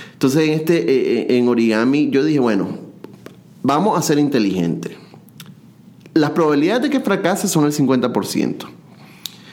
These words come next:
Me voy a enfocar en el cincuenta por ciento de que sí va a resultar,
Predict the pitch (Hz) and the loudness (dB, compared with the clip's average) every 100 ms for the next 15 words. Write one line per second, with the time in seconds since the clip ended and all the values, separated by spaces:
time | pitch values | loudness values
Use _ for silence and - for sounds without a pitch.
0 | - 107 120 127 143 147 104 - 101 104 | -4 0 2 2 0 0 0 0 0 0
1 | - 101 110 135 151 151 147 110 87 85 | 0 0 0 0 0 0 0 0 -2 -2
2 | - 156 131 104 - - - - - - | 0 0 2 0 -6 -12 -18 -20 -20 -16
3 | - 120 123 127 147 147 175 170 143 139 | -2 0 0 0 0 0 0 0 0 0
4 | 175 160 | -4 -10